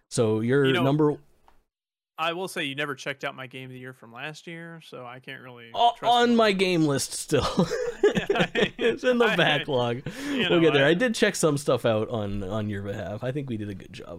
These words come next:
Speaker 1: of kind of, uh, checking out each person's misses, but I still have to
Speaker 2: Yeah.
Speaker 1: get, I think I got your number one and two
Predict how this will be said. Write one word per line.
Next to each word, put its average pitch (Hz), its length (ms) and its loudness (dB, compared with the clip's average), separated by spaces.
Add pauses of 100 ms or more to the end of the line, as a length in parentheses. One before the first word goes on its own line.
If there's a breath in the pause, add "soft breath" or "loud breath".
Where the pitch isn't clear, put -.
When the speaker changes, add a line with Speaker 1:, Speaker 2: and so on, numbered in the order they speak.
Speaker 1:
of - 160 -16 (480 soft breath)
kind 110 180 0
of, 104 120 -4
uh, 101 260 -6 (840)
checking 120 240 0
out 104 180 -2
each 120 260 -10
person's 95 760 -8 (420)
misses, 110 460 -2
but 117 120 0
I 120 80 2
still 143 200 0
have 120 120 2
to 117 60 -4
Speaker 2:
Yeah. 110 180 0
Speaker 1:
get, - 80 -12
I 131 180 -2
think 156 180 -6
I 110 120 -2
got 107 280 -6
your 104 120 -6
number 104 200 -4
one 101 200 -6
and 98 320 -10
two 95 340 -10